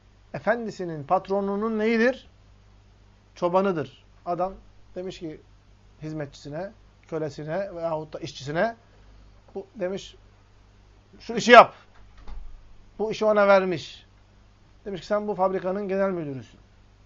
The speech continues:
Bu fabrikanın genel müdürüsün." Bu adam o fabrikada olan her şeyden ne olacak arkadaşlar? Sorumlu olacak.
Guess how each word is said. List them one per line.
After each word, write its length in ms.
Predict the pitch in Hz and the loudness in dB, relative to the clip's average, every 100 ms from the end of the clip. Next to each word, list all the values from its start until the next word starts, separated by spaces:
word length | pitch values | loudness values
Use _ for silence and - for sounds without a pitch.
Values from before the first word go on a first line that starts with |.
| - - | -20 -18
Bu 60 | 190 | -10
fabrikanın 600 | 160 160 160 160 170 214 - - - - - - - - | -6 -6 -6 -10 -10 -12 -16 -20 -20 -20 -20 -20 -20 -10
genel 260 | 175 175 | -6 -6
müdürüsün." 420 | 160 131 113 117 - - - | -6 -10 -14 -18 -20 -20 -2
Bu 120 | 196 | 2
adam 240 | 185 202 | 2 0
o 80 | 196 | -2
fabrikada 460 | 175 185 185 180 180 | -2 -2 -2 -2 0
olan 160 | 180 | 0
her 180 | 170 233 | 0 -2
şeyden 320 | 202 196 196 | -2 -6 -6
ne 60 | 202 | -4
olacak 280 | 202 156 156 | -4 -4 -6
arkadaşlar? 540 | 147 147 139 226 - - - - - - | -8 -8 -10 -10 -14 -20 -20 -20 -20 -20
Sorumlu 340 | - 170 165 156 | -10 -6 -6 -6
olacak. 340 | 135 120 110 | -10 -12 -20